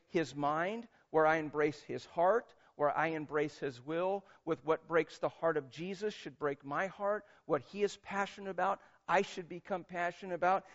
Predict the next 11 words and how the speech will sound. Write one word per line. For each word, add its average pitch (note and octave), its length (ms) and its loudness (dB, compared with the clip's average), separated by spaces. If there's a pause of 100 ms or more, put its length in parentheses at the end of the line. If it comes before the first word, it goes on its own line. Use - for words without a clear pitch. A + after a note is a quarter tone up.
(120)
because E3 380 -4
he D3+ 160 -12
shapes G3 680 -2
me F#3+ 280 -8
into D#3+ 680 -8 (380)
that B2+ 260 0
image. A#2+ 220 -12 (680)
We C3 80 -10
following D#3 460 4
so D#3+ 180 0
far? F#3 360 2